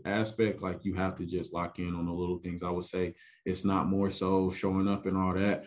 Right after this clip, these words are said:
which I've never, ever disrespected the game like that by showing up. Some guys can show up and play, but that ain't me. You know, I, I have to lock in on to the details and prep, and,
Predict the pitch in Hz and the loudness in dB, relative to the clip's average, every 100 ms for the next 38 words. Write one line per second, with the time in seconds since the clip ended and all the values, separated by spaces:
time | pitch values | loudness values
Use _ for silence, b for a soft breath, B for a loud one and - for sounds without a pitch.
0 | B 117 123 131 120 104 113 135 110 - | B 6 8 10 10 10 10 8 6 6
1 | 127 110 98 104 - - 104 101 95 92 | 6 6 4 0 -4 -4 -2 0 0 2
2 | 104 104 98 92 98 92 92 87 85 87 | 4 6 4 4 4 2 2 0 -2 -2
3 | - 92 87 - 170 214 214 220 214 247 | -2 0 -2 2 6 8 10 8 6 6
4 | 247 - 120 90 90 92 85 107 87 b | 6 6 6 6 2 -2 2 2 2 b
5 | b b 98 117 156 143 131 117 - - | b b 4 8 10 10 8 6 2 -2
6 | 107 101 104 104 107 131 127 123 - - | 0 2 2 2 4 6 6 6 4 0
7 | 104 98 98 - _ - 107 117 113 113 | 0 0 -4 -12 _ -8 -2 0 2 2
8 | 107 107 104 104 104 101 98 - 107 92 | 4 2 0 0 2 0 -2 -2 0 2
9 | 92 127 127 123 123 120 95 90 - 127 | 6 6 6 6 8 6 4 -2 0 0
10 | 110 - 92 | 2 -2 -6